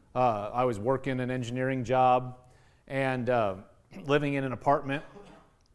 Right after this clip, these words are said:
and I wanted a, I, you know, I, I felt like next step is, I,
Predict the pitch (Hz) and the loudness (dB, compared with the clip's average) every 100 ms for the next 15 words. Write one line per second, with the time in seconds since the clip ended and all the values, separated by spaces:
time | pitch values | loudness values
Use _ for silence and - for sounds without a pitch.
0 | _ _ - 143 156 147 143 165 156 143 | _ _ -12 -4 4 6 8 8 6 6
1 | 135 123 - - - 135 147 156 139 135 | 6 4 0 -12 -2 0 0 0 2 2
2 | 147 - 135 131 139 127 139 139 135 131 | 0 -2 4 4 4 -2 0 2 2 -2
3 | 139 131 - - 139 - 127 123 120 123 | -6 -6 -6 -2 -2 0 -4 -2 -2 -4